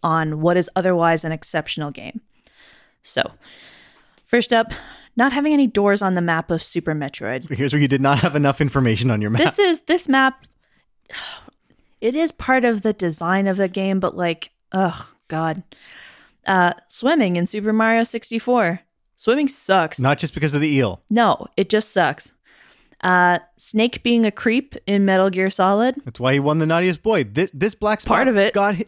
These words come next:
Speaker 2: it, that's why he's an
Speaker 1: It got
Speaker 2: award
Speaker 1: him
Speaker 2: winner.
Speaker 1: another <laughs> award-winning Naughty Boy Snake. <laughs> Um, we have the chapter on a rail from Half-Life.
Speaker 2: Agreed.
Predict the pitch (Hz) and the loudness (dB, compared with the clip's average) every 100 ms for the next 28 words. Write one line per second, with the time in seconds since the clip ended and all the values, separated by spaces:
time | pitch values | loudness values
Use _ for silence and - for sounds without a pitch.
0 | _ 202 175 208 - 208 190 185 185 165 | _ -4 -2 -2 0 0 0 2 2 2
1 | 214 226 269 254 240 254 254 - - - | 2 4 4 4 4 2 2 -2 -8 -8
2 | - - 262 262 277 - 214 220 247 262 | -6 -2 -2 -2 -4 -2 0 2 2 0
3 | 233 220 214 208 - - - 196 190 208 | 0 0 0 -4 -8 -20 -6 0 2 2
4 | 175 175 185 - 208 190 190 - - - | 2 0 0 -2 -2 2 0 -2 -18 -12
5 | - 311 539 587 _ - - - - - | -10 -8 -10 -10 _ -20 -20 -20 -20 -20
6 | _ 202 196 196 196 190 - _ 226 233 | _ 0 2 2 0 -2 -6 _ -2 0
7 | 214 214 277 302 - 294 - 214 269 214 | 0 -2 0 -2 0 -4 0 0 2 2
8 | 190 214 233 208 190 185 202 - 233 240 | 2 2 0 -2 -2 0 -2 0 0 0
9 | - _ _ _ 139 120 127 117 | -6 _ _ _ -2 2 2 0